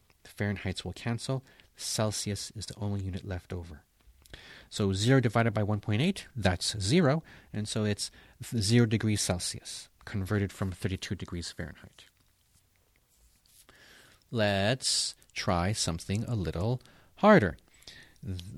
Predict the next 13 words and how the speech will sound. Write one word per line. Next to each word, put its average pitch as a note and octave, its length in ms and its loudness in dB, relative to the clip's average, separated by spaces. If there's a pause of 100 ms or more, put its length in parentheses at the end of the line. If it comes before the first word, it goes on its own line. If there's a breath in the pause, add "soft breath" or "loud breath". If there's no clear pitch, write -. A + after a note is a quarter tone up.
(100)
we'll G#2 100 -4
do G#2 100 0
the G2 120 -2
same B2 340 2
calculation, B2 640 0
but A2 140 0
with G2+ 160 0
a - 20 2
different A2+ 320 0
number. B2 300 4 (260 loud breath)
I'll F2+ 100 -2
take - 220 2
sixty-four, - 640 4